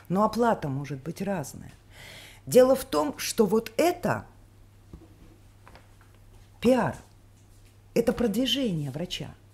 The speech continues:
То есть напечатанная в журнале статья, в приличном журнале, а я считаю наш журнал крайне приличным, это уже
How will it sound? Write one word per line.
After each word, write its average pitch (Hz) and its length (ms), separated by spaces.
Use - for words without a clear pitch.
То 233 80
есть 247 140
напечатанная 262 800
в 175 80
журнале 202 720
статья, 220 520
в - 120
приличном 180 580
журнале, 110 440
а - 20
я 139 80
считаю 139 280
наш 127 200
журнал 123 360
крайне 123 360
приличным, - 580
это 302 420
уже 214 460